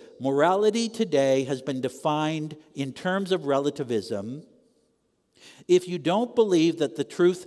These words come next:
you see is binding on me, then you're perceived to be humble, good,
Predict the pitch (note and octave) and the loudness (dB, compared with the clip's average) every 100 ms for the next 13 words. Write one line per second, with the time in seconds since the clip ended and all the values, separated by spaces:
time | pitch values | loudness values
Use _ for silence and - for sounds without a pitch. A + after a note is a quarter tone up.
0 | - - B2 G3 F#3+ F3 E3 D#3+ C#3 A#2+ | -20 -14 -4 -4 -2 -2 -2 -2 -4 -2
1 | C#3+ D3+ E3+ E3+ D#3+ C#3+ C3 B2 C#3+ E3+ | -2 0 0 -4 -4 -4 -4 -4 -4 0
2 | A3+ B3 - - - _ _ _ B2+ F3+ | 0 -2 -8 -20 -20 _ _ _ 0 0
3 | G3 G3 F#3+ E3+ F3 E3+ E3+ B2+ A2+ - | 0 -2 -2 0 0 0 -2 -4 -4 0
4 | G#3+ A#3 A3 G#3+ D#3 D#3+ E3 | 0 4 2 2 2 0 0